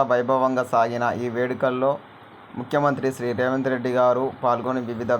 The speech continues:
విభాగాల్లో ఉత్తమ అవార్డులకు ఎంపికైన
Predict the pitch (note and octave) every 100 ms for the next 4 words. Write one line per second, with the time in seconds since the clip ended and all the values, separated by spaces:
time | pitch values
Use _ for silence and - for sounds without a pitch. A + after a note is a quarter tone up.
0 | A2+ A#2 B2+ B2+ B2 A#2+ A#2+ B2+ - -
1 | - - - - - - - - - -
2 | - C#3+ C#3 C3+ A#2+ A#2+ B2 A#2+ A#2 C3
3 | A2+ A#2 A#2+ B2 B2 B2 A#2+